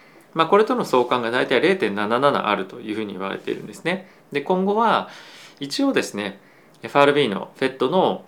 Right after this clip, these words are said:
えー、今後の方針としては、バランスシートの縮小をしていきますよということではあるので、一応ですね、し-、あの、世の中にある資金の流通量を、まあ、減らしていくっていう方向性の、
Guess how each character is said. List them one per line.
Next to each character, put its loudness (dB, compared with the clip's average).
え -8
ー、 -10
今 0
後 2
の -2
方 0
針 -6
と -8
し -10
て -2
は、 2
バ 2
ラ 6
ン 0
ス -8
シ -2
ー -2
ト -2
の -8
縮 -14
小 0
を -2
し -8
て 0
い -2
き -12
ま 0
す -8
よ -2
と -18
い -4
う -4
こ -2
と 2
で 0
は -6
あ 4
る 0
の -10
で、 -6
一 -6
応 0
で 2
す -4
ね、 -4
し-、 -10
あ -2
の、 -4
世 0
の 2
中 2
に -4
あ -2
る -6
資 -8
金 -2
の 0
流 0
通 -4
量 -2
を、 2
ま 4
あ、 2
減 6
ら 4
し -8
て 0
い 2
く -2
っ -4
て -10
い -4
う -10
方 0
向 -2
性 -4
の、 -2